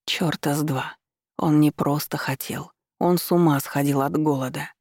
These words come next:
И не мог его контролировать. Обхватил меня за ягодицы, не давая инициативы. И осторожно приподняв, вернул назад.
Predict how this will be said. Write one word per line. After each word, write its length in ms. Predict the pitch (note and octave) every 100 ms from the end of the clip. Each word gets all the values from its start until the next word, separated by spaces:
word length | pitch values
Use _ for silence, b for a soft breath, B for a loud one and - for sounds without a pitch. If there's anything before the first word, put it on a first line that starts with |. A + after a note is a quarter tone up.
| _ _ _ _ _ -
И 60 | F#3+
не 140 | G3+
мог 240 | G#3 D3+
его 220 | - D3 C#3+
контролировать. 880 | D3 D3 D3 D#3 C3+ C3 C3+ - - _ _ _ -
Обхватил 560 | C#3+ - - C#3+ F3
меня 280 | C#3+ C#3 C3+
за 100 | C3+
ягодицы, 680 | C3+ D#3 C#3+ C3+ C3+ - C#3
не 140 | C#3
давая 340 | C#3 C#3+ D3 C#3
инициативы. 880 | C#3 C#3+ C#3+ - D3 - C#3 B2+ C3 _ _ _ _ _ _ _ -
И 100 | E3+
осторожно 640 | D3+ - F3 G3+ F3+ D3
приподняв, 640 | C3+ C#3 C#3 C#3 D3 C#3+
вернул 420 | C#3+ C#3+ C#3+ C3+ C3+
назад. 560 | C#3 C#3+ C3 - -